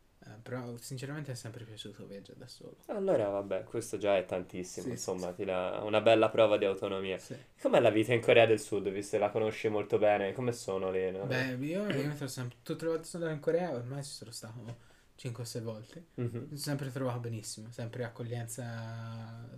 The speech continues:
Speaker 1: perfetta, mi sono sempre trovato bene. Anche i tornei che ho sempre fatto lì, tutti, tutti organizzati benissimo, mai
Speaker 2: Mhm.
Speaker 1: avuto un problema.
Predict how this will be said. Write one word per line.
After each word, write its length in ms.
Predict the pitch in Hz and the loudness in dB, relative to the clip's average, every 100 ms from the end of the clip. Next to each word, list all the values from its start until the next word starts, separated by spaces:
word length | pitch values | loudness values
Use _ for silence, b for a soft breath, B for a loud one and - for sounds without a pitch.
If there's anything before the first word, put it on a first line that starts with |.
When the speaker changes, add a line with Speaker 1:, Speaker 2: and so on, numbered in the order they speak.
| - | -16
Speaker 1:
perfetta, 840 | - - - 113 117 - 117 101 104 | -16 -16 -12 -10 -10 -10 -12 -12 -14
mi 340 | 127 143 - _ _ | -16 -18 -20 _ _
sono 280 | - - 123 | -14 -10 -10
sempre 160 | 120 | -8
trovato 240 | 123 117 117 | -8 -8 -8
bene. 280 | 110 107 - b b - | -10 -12 -18 b b -12
Anche 180 | 135 | -10
i 40 | 123 | -4
tornei 240 | 139 135 | -2 -2
che 60 | 131 | -4
ho 40 | |
sempre 260 | 127 131 127 | -6 -8 -8
fatto 240 | 131 - | -10 -6
lì, 280 | 139 147 151 b b b b _ | -2 -2 -4 b b b b _
tutti, 800 | 131 117 123 117 117 117 117 113 | -12 -6 -4 -4 -4 -6 -8 -10
tutti 240 | 135 123 | -12 -8
organizzati 500 | 117 117 117 113 113 | -6 -6 -6 -4 -6
benissimo, 680 | 117 113 113 - 120 113 113 | -6 -8 -8 -10 -12 -12 -12
mai 140 | 113 117 | -8 -8
Speaker 2:
Mhm. 40 | |
Speaker 1:
avuto 180 | - 110 | -8 -10
un 60 | 110 | -12
problema. 680 | - 104 104 107 107 104 113 | -14 -14 -14 -14 -16 -18 -20